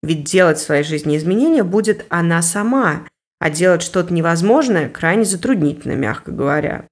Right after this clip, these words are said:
Вместе с реалистичностью идет корректировка ожиданий. Клиентка останавливается на "бывают моменты, когда я повторяла три-четыре раза, а дети все еще не слышат. Тут, наверное, я могу прикрикнуть больше, чтобы обратить их внимание на это.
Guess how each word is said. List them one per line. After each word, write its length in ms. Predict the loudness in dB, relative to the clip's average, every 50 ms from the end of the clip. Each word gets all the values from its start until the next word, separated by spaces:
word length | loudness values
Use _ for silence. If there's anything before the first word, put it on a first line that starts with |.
| _ _ _ _ _ _ _ _ _ 0
Вместе 300 | 2 4 4 4 4 0
с 140 | -2 0 2
реалистичностью 800 | 2 2 2 2 0 -2 -2 -2 -2 0 0 0 0 0 -2 -2 0 0
идет 240 | 0 0 0 0 0
корректировка 640 | 0 -2 -2 -2 -2 0 0 0 0 0 0 0
ожиданий. 680 | 0 0 0 0 2 2 4 2 2 0 -4 -8 -10 -8
Клиентка 420 | -4 -2 0 0 0 -2 -4 -4
останавливается 840 | -4 -2 -2 -2 0 2 2 2 2 4 4 4 4 2 0 0 -2
на 300 | 0 0 2 2 2 0
"бывают 480 | 0 -2 -2 0 2 2 2 2 0 -2
моменты, 540 | -4 -4 0 2 4 4 4 4 2 0 -4 _ _ _ _ -6
когда 240 | -4 -2 0 2 2
я 80 | 0
повторяла 400 | 0 -2 -6 -2 0 0 2 2
три-четыре 540 | 0 -2 -2 -4 -4 -4 -6 -4 -2 -2 0
раза, 320 | 2 2 4 4 4 2 0
а 40 |
дети 320 | 0 0 0 -2 -2 -2 -6
все 200 | -8 -6 -6 -6
еще 180 | -6 -4 -4
не 140 | -4 -2 -2
слышат. 420 | 0 2 2 2 2 2 0 -4 -6 _ _ _ _ _ -4
Тут, 180 | -2 0 0
наверное, 440 | 2 2 2 2 2 0 0 0 0
я 140 | 2 2 2
могу 220 | 2 0 0 -2
прикрикнуть 680 | -4 -4 -4 -4 0 2 2 2 2 2 2 2 0 0
больше, 360 | 0 2 4 4 4 2 0
чтобы 280 | -4 -4 -2 0 2 2
обратить 420 | 4 2 2 2 0 -2 -4 -4
их 120 | -4 -4 -2
внимание 460 | 0 2 2 2 2 2 2 2 2
на 220 | 2 2 2 2
это. 300 | 2 0 0 -2 -4 -8